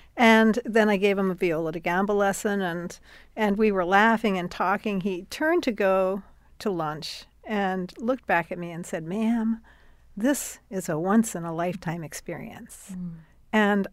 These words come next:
Speaker 1: I was, it, it, I live about an hour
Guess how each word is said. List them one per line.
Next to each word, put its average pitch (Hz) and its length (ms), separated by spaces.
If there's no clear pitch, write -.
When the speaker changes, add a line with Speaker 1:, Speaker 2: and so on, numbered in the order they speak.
Speaker 1:
I 277 420
was, 240 300
it, 262 280
it, 262 160
I 254 140
live 302 500
about 190 680
an 196 180
hour 180 600